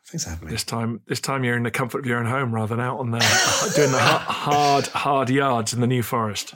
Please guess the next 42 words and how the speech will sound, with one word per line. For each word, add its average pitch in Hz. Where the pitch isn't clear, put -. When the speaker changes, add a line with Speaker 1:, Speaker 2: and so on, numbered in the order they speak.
Speaker 1:
I 113
know, 139
good 175
though, 101
wasn't 139
it? -
Really 135
Speaker 2:
It 117
was -
Speaker 1:
good. 87
Speaker 2:
so 143
fun. 120
It 139
was 120
so 131
fun. 123
If 117
you 135
haven't 131
listened 127
to 123
it, 117
folks, 117
go 123
back 113
and 110
check 117
that 120
podcast 120
out. -
Right, 208
let's 220
talk -
about 156
nineteen 135
forty. 127
We 175
have 160
the, -
the -
sudden 113
and 147